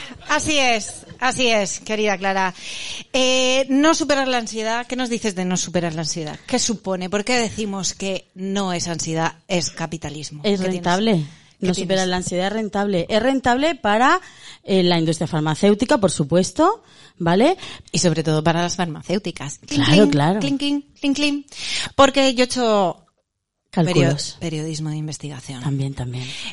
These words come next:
Speaker 1: Y dice el informe, agarraos, que os voy a meter una turra ahora. Informe de la Junta Internacional de Fiscalización de Estupefacientes, que existe, yo no lo sabía.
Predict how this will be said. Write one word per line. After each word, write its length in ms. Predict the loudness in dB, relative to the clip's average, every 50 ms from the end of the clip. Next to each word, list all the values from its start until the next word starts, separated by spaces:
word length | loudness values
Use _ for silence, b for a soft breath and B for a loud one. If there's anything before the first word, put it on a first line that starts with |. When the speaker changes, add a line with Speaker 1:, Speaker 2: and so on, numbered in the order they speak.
| -16 -18 _ -20 -14 _ 0
Speaker 1:
Y 100 | 2 4
dice 460 | 4 4 4 4 4 4 4 4 2 2
el 140 | 2 2 2
informe, 440 | 0 -2 0 -2 -2 -2 -2 -6
agarraos, 1040 | -6 -6 -6 -6 -8 -10 -10 -8 -8 -6 -6 -8 -10 -10 -10 -10 -10 -10 -10 -12 -14 -12
que 100 | -8 -6
os 40 | -2
voy 100 | -2 -2
a 40 | 0
meter 300 | 0 0 0 0 0 -2
una 200 | -2 -2 -2 0
turra 480 | 0 0 2 2 2 0 -2 -2 -2 -2
ahora. 260 | 0 0 0 -2 -4 -6 B B B B B B B B B B B 0
Informe 640 | 0 0 0 2 4 4 6 6 6 4 4 4
de 80 | 4 2
la 80 | 2 2
Junta 320 | 2 0 0 2 2 0
Internacional 840 | 0 2 0 0 0 2 2 2 2 2 2 2 4 4 2 2
de 100 | 2 -2
Fiscalización 880 | -2 -2 -4 -4 -2 0 0 2 2 2 0 0 -2 0 0 0 0 2 2
de 60 | 0
Estupefacientes, 1000 | 0 0 -2 -2 0 0 -2 -2 -2 -8 -4 -2 -2 -2 0 0 -2 -4 -4 -6 -8 -4
que 80 | -4
existe, 500 | -4 -2 -4 -6 -6 -6 -6 -6 -6 -4 -2
yo 100 | -2 -2
no 120 | -2 -2
lo 100 | -4 -4
sabía. 420 | -4 -6 -8 -10 -12 -16 -20 -20